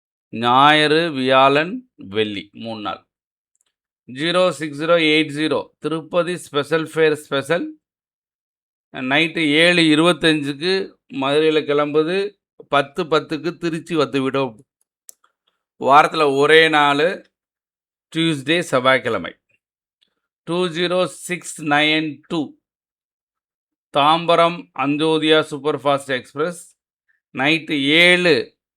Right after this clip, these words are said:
நாப்பத்தஞ்சுக்கு மதுரையில கிளம்புது. நைட்டு ஏழு நாப்பத்தஞ்சுக்கு மதுரையில கிளம்புது அந்தோதியா. பத்து இருபதுக்கு வந்து திருச்சி வந்துவிடும். ரன்ஸ்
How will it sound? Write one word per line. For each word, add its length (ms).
நாப்பத்தஞ்சுக்கு 1120
மதுரையில 500
கிளம்புது. 540
நைட்டு 440
ஏழு 260
நாப்பத்தஞ்சுக்கு 640
மதுரையில 380
கிளம்புது 360
அந்தோதியா. 800
பத்து 400
இருபதுக்கு 560
வந்து 320
திருச்சி 380
வந்துவிடும். 640
ரன்ஸ் 580